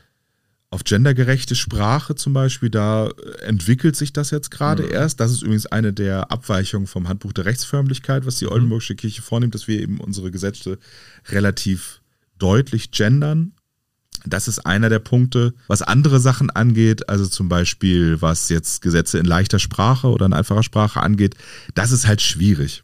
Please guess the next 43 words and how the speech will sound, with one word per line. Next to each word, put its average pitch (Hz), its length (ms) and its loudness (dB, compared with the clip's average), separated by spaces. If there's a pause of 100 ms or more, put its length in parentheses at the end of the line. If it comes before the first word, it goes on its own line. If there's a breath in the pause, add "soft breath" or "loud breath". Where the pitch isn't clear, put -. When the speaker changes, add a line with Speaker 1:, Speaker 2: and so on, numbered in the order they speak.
(160)
Speaker 1:
Da 92 140 2
bin 120 140 4
ich 107 120 0
auch 82 140 -4
wirklich 117 300 -2 (180)
kein 113 320 4
Freund 117 400 2
von, 127 160 2
muss 127 220 2
ich 127 60 -6
gestehen, 135 280 4
so 110 60 2
Speaker 2:
Mhm. 117 60 2
Speaker 1:
traurig 123 320 2
ich - 60 -10
das 95 140 -4
finde, 156 360 4 (120 soft breath)
weil 104 560 2
eben, 107 140 4
das 98 120 0
habe 98 80 4
ich 90 80 -2
ja 92 60 2
vorhin 104 280 2
auch 127 120 2
schon - 140 0
gesagt, 110 240 2
die 101 60 2
Rechtssprache 104 760 0
eine 95 160 2
eigene 110 320 4
Sprache 127 480 0
ist - 260 -2
und 113 560 2 (220)
unsere 113 280 4
Gesetze 101 440 0
zielen 143 360 4
darauf 104 360 2
ab, - 180 -2
möglichst 117 400 4
präzise 85 480 2
zu - 160 -6
sein. 67 320 -2